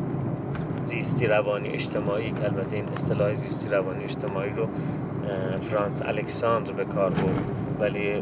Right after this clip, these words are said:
کارن هورنای هم این معنا رو از، از هولیستیک سایکولوژیش، اه، در آورد که،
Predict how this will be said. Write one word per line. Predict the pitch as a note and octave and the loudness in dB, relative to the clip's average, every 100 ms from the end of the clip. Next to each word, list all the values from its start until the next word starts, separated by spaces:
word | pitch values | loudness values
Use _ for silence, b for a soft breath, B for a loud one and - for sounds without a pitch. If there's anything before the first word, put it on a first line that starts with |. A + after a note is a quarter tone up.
| - | 2
کارن | A2 G2+ | 2 2
هورنای | - G#2 G2 G#2+ A#2 | 0 0 2 4 2
هم | A#2+ A#2 | 2 -2
این | C3 A#2 | -2 0
معنا | A2 A2+ A2+ A2 | 2 2 4 4
رو | A#2 A#2 A#2+ A2+ | 4 4 2 0
از، | A#2 | 0
از | A#2 A2 | 0 0
هولیستیک | A#2 A2+ - G#2+ | 0 -2 -2 -2
سایکولوژیش، | - A2+ G2 G2+ G#2+ A2+ - - | 0 2 2 0 0 0 0 0
اه، | - - - - A2+ G#2 G2 G2 G2 G2+ - - - - - - A2+ | 0 -2 -4 -4 -2 0 0 0 0 -2 -4 -4 -4 -4 -6 -2 4
در | A2+ A2+ | 6 6
آورد | G#2+ G#2+ A2 B2 C3 - | 2 2 2 4 2 0
که، | - A#2 A2+ | 2 4 4